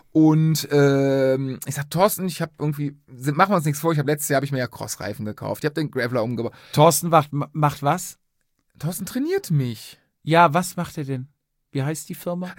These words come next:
Speaker 1: Die Fir-, ja, äh, P M P Coaching.
Speaker 2: Ah.
Speaker 1: Physical and Mental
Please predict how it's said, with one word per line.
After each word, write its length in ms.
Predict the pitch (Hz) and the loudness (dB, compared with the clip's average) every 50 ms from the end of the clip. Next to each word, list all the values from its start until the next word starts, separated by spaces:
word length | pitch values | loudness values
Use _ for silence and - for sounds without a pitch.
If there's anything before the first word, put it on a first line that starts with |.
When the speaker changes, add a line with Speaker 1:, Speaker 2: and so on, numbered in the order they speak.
| - | -2
Speaker 1:
Die 40 | 165 151 | -2 0
Fir-, 140 | 175 170 | 0 2
ja, 80 | 170 143 | 0 2
äh, 400 | 131 147 143 139 143 127 - 147 | 2 2 2 2 0 0 0 -2
P 340 | 143 - - - 226 254 - | -2 -2 -2 -2 0 0 0
M 180 | - 208 202 | 0 -2 -4
P 240 | - - - 226 233 | -4 -4 -4 -4 -4
Coaching. 540 | - - - 131 120 117 - - - 98 98 | -4 -2 -2 0 0 0 -2 -4 -4 -4 -2
Speaker 2:
Ah. 480 | - 92 113 127 135 139 139 139 139 135 | -2 -2 -2 0 0 0 0 0 0 0
Speaker 1:
Physical 380 | - 220 214 214 190 185 190 190 | 0 0 0 -4 -4 -6 -6 -4
and 320 | - - 151 - - 151 | -2 0 0 0 0 0
Mental 800 | 156 175 190 202 196 - - - 180 180 185 190 190 202 190 | 0 -2 -4 -6 -8 -8 -6 -6 -4 -4 -2 -2 -4 -4 -6